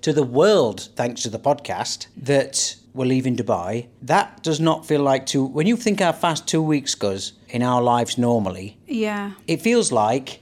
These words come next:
Speaker 1: two months.
Speaker 2: I don't know, I don't know. For me, I was in the shower earlier and I was thinking, "When did we announce it? Was it a, a week ago? What?" I couldn't work out when it was 'cause I feel like so much has happened since.
Speaker 1: But that's what I mean, so much has happened that
Speaker 2: Yeah.
Speaker 1: it's felt longer.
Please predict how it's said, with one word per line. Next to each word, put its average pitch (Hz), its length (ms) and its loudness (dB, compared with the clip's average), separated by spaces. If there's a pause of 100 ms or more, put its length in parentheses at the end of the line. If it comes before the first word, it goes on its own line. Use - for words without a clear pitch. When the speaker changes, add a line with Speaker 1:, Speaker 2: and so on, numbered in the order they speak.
(140)
Speaker 1:
two 185 200 4
months. 147 520 0 (540)
Speaker 2:
I 247 120 -8
don't 294 180 -2
know, 302 320 4
I 233 140 0
don't 269 140 0
know. 240 300 0 (140)
For - 160 -4
me, 233 580 2
I 254 120 2
was 240 280 -4 (140)
in 262 80 -2
the 262 80 2
shower 254 300 2
earlier 240 240 2
and 202 100 -4
I - 20 -2
was 202 160 -8
thinking, 214 360 -8 (160)
"When 277 200 -2
did 330 160 -8
we 311 80 -6
announce 294 360 -2
it? - 20 -12
Was 208 100 -14
it 220 80 -8
a, - 160 -6 (320)
a 247 120 -4
week 262 240 -2
ago? 339 340 -4
What?" 302 260 -2
I - 60 -2
couldn't 262 240 -4
work 262 300 0
out 240 100 0
when 240 140 -2
it 226 80 -8
was 226 260 -2
'cause 214 220 -10
I 220 120 -4
feel 262 240 -2
like 202 440 -4 (240)
so - 480 -2
much 226 160 -2
has 233 120 -6
happened 214 480 -6 (420)
since. - 680 -4 (240)
Speaker 1:
But 190 100 4
that's 196 200 2
what 185 60 8
I 170 40 6
mean, 196 160 4
so 196 220 4
much 175 160 0
has 139 100 -2
happened 104 540 -4
that 254 60 -8
Speaker 2:
Yeah. 269 260 4
Speaker 1:
it's 220 140 0
felt 147 400 2
longer. 135 380 0